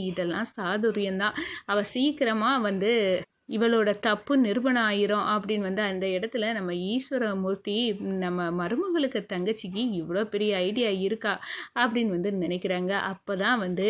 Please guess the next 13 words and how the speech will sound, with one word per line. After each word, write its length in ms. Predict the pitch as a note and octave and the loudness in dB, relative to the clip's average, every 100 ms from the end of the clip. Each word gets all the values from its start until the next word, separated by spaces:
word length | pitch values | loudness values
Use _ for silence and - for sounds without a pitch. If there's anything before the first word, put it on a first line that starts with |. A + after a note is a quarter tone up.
| A3 F4 D#4+ - | 0 -2 -10 -4
நம்ம 360 | A3+ G#3 G3 G#3+ A3 | -2 0 0 -2 0
அஞ்சலி 480 | A3+ D4+ D#4+ B3+ G3 | 2 2 2 2 2
வந்து 280 | F3+ G3+ G#3+ F#3+ F3 | 2 2 4 4 2
அப்படியே 460 | G3 - G#3+ G3 G3+ | 0 -2 0 2 2
வந்து 340 | A3+ F3+ G3+ G#3 F#3+ F3 E3+ | 0 0 2 2 2 0 0
ஒவ்வொரு 420 | F3 F#3+ G3+ C4 B3+ | 0 0 2 0 0
கொஸ்-, 300 | G3 F#3+ G3+ | -4 -4 -6
கொஸ்டினையும் 640 | G3 F#3+ - C4 G3+ G#3 G3 | -6 -6 -2 -2 0 -2 -2
கேட்டு 240 | F3+ A3+ | -2 0
நோண்டி 460 | A3+ F3+ G3 A3+ B3 | 0 0 -2 0 0
நுங்கெடுத்து, 640 | G3 F#3 G#3 G#3 F#3 G3 A3+ B3+ E4+ - - | 0 -2 0 0 -2 0 2 2 0 -10 -6
எங்க 220 | G3+ G3 F#3+ | -4 -2 -2
அத்தா 340 | G3 - B3 | -2 -2 0